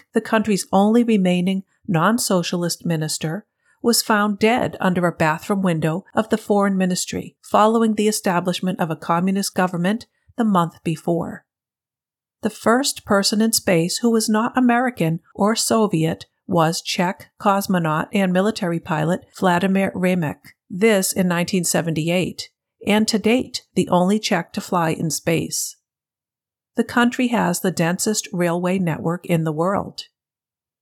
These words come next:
Many Hollywood films have been shot in the Czech Republic. Some are The Bridge at Remagen, Slaughterhouse-Five, Operation Daybreak, Amadeus,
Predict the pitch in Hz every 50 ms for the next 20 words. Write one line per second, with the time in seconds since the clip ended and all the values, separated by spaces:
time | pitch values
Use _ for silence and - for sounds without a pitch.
0 | _ _ _ - 185 190 202 220 214 - - 180 190 220 254 277 226 180 170 -
1 | - - 175 170 180 190 - 214 214 - 214 214 - - 214 185 165 165 - 185
2 | 190 196 - - 185 160 - - - 165 156 - - 156 160 170 - - - -
3 | _ _ _ _ _ _ _ _ _ - - - 208 185 180 165 170 185 - -
4 | 180 180 175 175 175 175 - 196 214 208 185 175 - - - 175 165 - - 180
5 | 165 165 165 165 180 196 190 165 165 175 202 247 254 _ _ _ _ _ _ _
6 | - - - - 185 180 180 208 214 214 214 180 165 165 - - - 185 165 156
7 | 147 147 160 196 - - _ _ _ _ _ _ _ - - 208 220 214 247 220
8 | 208 202 208 - - 214 202 196 180 165 160 - 156 151 170 202 - - - _
9 | _ _ _ - - 185 180 175 175 165 175 165 160 165 180 214 220 - - -
10 | -